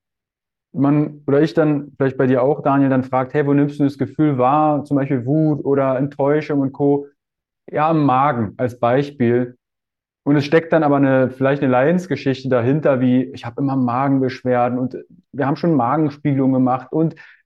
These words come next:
das und das und es, es wird nichts gefunden, es hat bloß nicht so richtig geholfen.“ Und dann kommt manchmal so ein kleines, so ein kleiner Aha-Effekt, wo, „Warte mal, könnte das damit zusammenhängen, dass ich mir ständig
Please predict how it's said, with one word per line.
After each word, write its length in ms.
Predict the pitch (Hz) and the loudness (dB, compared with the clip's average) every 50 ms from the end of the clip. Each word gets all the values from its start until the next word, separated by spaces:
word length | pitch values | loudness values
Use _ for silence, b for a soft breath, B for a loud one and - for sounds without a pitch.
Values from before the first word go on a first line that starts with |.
| _ | _
das 360 | - 143 147 151 147 - - - | -2 -2 -2 -2 -4 -6 -4 -2
und 220 | 160 156 143 147 | -2 -2 0 0
das 240 | 143 139 143 143 - | 0 0 0 -2 -2
und 100 | 156 156 | -4 -4
es, 160 | 143 147 - | -4 -4 -8
es 200 | 147 143 - - | -10 -12 -6 -2
wird 220 | 135 151 185 180 | 2 2 2 2
nichts 220 | 185 180 180 180 - | 2 0 0 0 -2
gefunden, 580 | 165 - - - 165 180 185 190 180 180 180 | -4 -4 0 0 2 2 4 4 4 4 2
es 140 | 165 151 - | 2 0 -2
hat 140 | 156 160 - _ - | -4 -6 -6 _ -2
bloß 200 | 156 160 156 - | -2 0 0 0
nicht 140 | 160 143 | -4 -2
so 100 | - 147 | 0 0
richtig 280 | 143 151 147 156 143 143 | 0 0 -2 -4 -6 -4
geholfen.“ 540 | 139 127 110 131 139 165 175 170 165 165 170 | -4 -2 0 2 2 2 2 2 0 0 0
Und 80 | 170 B B B B B _ _ | -2 B B B B B _ _
dann 180 | - 131 143 - | -2 0 0 2
kommt 160 | 180 180 165 | 2 0 2
manchmal 220 | 175 170 165 175 | 2 2 2 2
so 60 | 160 156 | 2 0
ein 60 | 143 | 0
kleines, 460 | 143 151 160 180 190 190 185 190 - _ _ - - _ _ _ _ _ | 0 0 2 2 2 0 0 -4 -14 _ _ -20 -20 _ _ _ _ _
so 80 | - 151 | -4 -4
ein 80 | 143 | -2
kleiner 340 | 143 156 151 175 196 190 180 | 0 0 0 2 2 2 2
Aha-Effekt, 500 | 156 151 170 190 196 202 196 190 185 180 | 2 2 2 2 2 2 2 0 -2 0
wo, 60 | 180 | 0
„Warte 300 | 175 175 170 147 151 151 | 0 0 0 0 -2 -2
mal, 240 | 180 156 143 - - _ _ _ _ _ _ _ _ _ _ _ _ _ | 0 -2 -2 -4 -8 _ _ _ _ _ _ _ _ _ _ _ _ _
könnte 220 | - 131 127 120 | -4 -4 0 2
das 200 | 131 131 123 127 | 0 0 0 0
damit 240 | - 135 127 127 117 | -2 0 0 0 -2
zusammenhängen, 440 | 120 - 110 117 120 147 156 143 139 | -2 -2 -2 0 0 2 2 2 2
dass 140 | 131 127 127 | 2 0 0
ich 140 | 127 117 - | -2 -2 -4
mir 80 | 123 | -6
ständig 540 | 113 - 131 131 151 165 160 160 - - - | -4 -2 0 2 2 2 2 0 -4 -12 -20